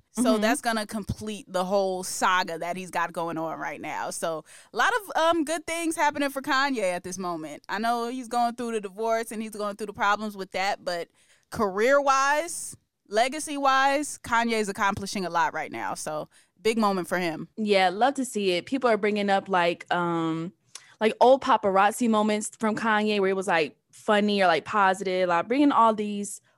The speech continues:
Speaker 2: old clips from Kanye that really showed who he was and kinda matches with the documentary of him,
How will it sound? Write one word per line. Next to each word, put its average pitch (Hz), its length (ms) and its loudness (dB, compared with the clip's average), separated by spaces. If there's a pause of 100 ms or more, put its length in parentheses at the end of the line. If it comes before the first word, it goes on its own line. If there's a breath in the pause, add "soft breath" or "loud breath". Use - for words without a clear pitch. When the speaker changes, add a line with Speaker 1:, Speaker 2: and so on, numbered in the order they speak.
(140)
Speaker 2:
old 208 280 6
clips 208 280 -2
from 185 160 -6
Kanye 180 400 0
that 165 80 4
really 180 220 2
showed 185 320 4
who 196 140 -4
he 196 120 -4
was 180 460 4
and 165 80 -4
kinda 185 180 0
matches 175 400 0
with 180 140 -4
the 170 80 -4
documentary 175 600 0
of 175 80 -2
him, 185 160 -6